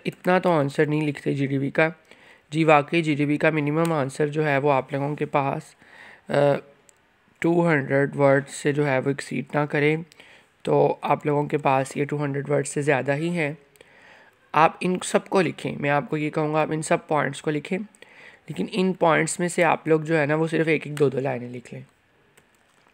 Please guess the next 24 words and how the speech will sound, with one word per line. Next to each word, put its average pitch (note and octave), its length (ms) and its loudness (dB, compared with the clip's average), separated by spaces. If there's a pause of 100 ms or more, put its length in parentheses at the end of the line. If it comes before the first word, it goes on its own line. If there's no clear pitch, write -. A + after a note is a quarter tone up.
(760)
पॉइंट D#3+ 300 4
आप F3 140 6
लोग F3+ 160 0
यहाँ F3 180 0
से F3 100 -4
कॉपी E3 320 0
कर F3 220 4
लें, F3 120 0
इम्प्रूव D#3 360 -2
डेटा E3 240 4
शेयरिंग, E3 380 0
इम्प्रूव D#3 320 -4
डेटा D3+ 180 -2
सिक्योरिटी, D3 640 -4 (680)
बेटर D3 300 6
डेटा D#3 260 4
इंटीग्रेशन, D#3 640 -2
मिनिमाइज D3 560 -2
डेटा E3 220 0
इनकंसिस्टेंसी D#3 840 -4
और C#3 360 0 (400)
इम्प्रूव D#3 320 -2
डेटा D#3+ 240 4
एक्सेस, D#3 600 -2